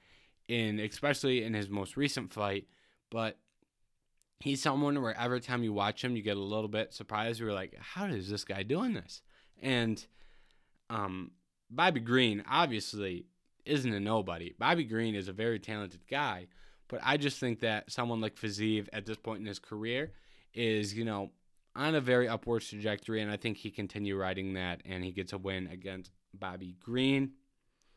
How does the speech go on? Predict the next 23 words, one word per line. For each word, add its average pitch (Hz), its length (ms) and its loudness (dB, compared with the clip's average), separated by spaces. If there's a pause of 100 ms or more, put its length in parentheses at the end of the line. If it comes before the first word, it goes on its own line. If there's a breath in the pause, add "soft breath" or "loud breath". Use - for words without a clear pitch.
(280)
And 143 300 2
then, 160 400 0 (400 soft breath)
uh, 117 180 4
moving 135 400 4
down 135 400 8
a 131 80 2
couple 135 320 -2
of 127 80 -2
fights 139 360 2 (100)
on 113 160 -2
the 101 80 -4
card, 175 480 6 (440 soft breath)
we've 117 140 -2
got 120 300 0
Carolina 143 680 2 (560 soft breath)
Cuomo. 117 440 2 (2000)
We've 131 180 4
got 120 180 0
Carolina 139 480 2
versus 117 300 0
Jessica 110 460 0
Penne. 127 640 0 (1900)
Carolina, 151 540 6